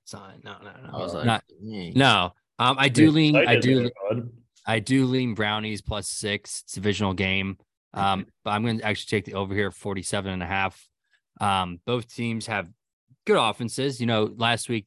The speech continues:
Speaker 1: the, the Browns did struggle with Deshaun Watson is, and, you know, that was kind of expected. Um, you know, I thought he performed a little better, and in P B, you're right, he looked rusty, but I mean, when your defense scores thirty points, I mean, you don't gotta
Speaker 2: It's
Speaker 1: do
Speaker 2: against
Speaker 1: much.
Speaker 2: the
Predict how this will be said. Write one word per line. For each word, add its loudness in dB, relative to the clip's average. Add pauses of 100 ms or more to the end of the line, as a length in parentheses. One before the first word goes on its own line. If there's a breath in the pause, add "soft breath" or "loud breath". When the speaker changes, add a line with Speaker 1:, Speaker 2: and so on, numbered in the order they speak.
Speaker 1:
the, -4 (380)
the -10
Browns 0
did -2
struggle -4
with -8
Deshaun -6
Watson -4
is, -10 (720)
and, 2
you 2
know, 2
that 0
was 0
kind -4
of -6
expected. -6 (220)
Um, -4 (160)
you -4
know, 2
I 4
thought 0
he -2
performed -6
a -4
little -2
better, -2
and -6 (540)
in -4
P -6
B, -2
you're -4
right, -4
he -6
looked -8
rusty, -4
but 0 (520)
I -6
mean, -4
when 0
your 0
defense -2
scores -4
thirty -2
points, -6
I -6
mean, -6
you -4
don't -4
gotta 0
Speaker 2:
It's -2
Speaker 1:
do 0
Speaker 2:
against 2
Speaker 1:
much. -2
Speaker 2:
the -8